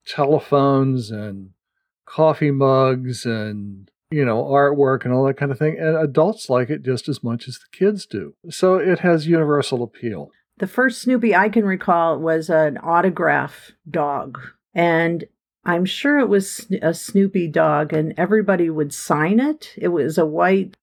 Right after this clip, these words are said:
Speaker 2: dog. Do you remember seeing those?
Speaker 1: No, I've never heard of those before.
Speaker 2: No? It
Speaker 1: Huh.
Speaker 2: was, um, the shape of a dog, and it was white, and it
Speaker 1: Mm-hmm.
Speaker 2: would come with a marker,
Speaker 1: Mm-hmm.
Speaker 2: and you would have your friends sign it.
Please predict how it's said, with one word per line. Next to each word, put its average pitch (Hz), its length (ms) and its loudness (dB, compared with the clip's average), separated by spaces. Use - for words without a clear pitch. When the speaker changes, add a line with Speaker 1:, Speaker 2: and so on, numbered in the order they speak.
Speaker 2:
dog. 185 360 2
Do 190 100 -4
you 185 60 0
remember 226 280 0
seeing 220 420 0
those? 226 440 -2
Speaker 1:
No, 160 840 2
I've 175 160 -2
never 143 220 4
heard 170 180 2
of 143 80 0
those 113 220 -2
before. 101 500 -10
Speaker 2:
No? 214 440 -4
It 220 80 2
Speaker 1:
Huh. 208 60 2
Speaker 2:
was, 226 360 2
um, 214 560 0
the 220 80 2
shape 254 360 0
of 233 140 0
a 220 80 4
dog, 175 500 2
and 180 80 0
it 156 80 -4
was 180 180 -4
white, 165 600 0
and 175 240 0
it - 40 0
Speaker 1:
Mm-hmm. 135 100 0
Speaker 2:
would 180 240 0
come 202 300 0
with 190 200 0
a 190 80 2
marker, 175 720 0
Speaker 1:
Mm-hmm. 143 140 2
Speaker 2:
and 175 440 2
you 190 140 -4
would 190 140 2
have 185 240 2
your 185 100 -2
friends 190 440 0
sign 165 360 -2
it. - 320 -12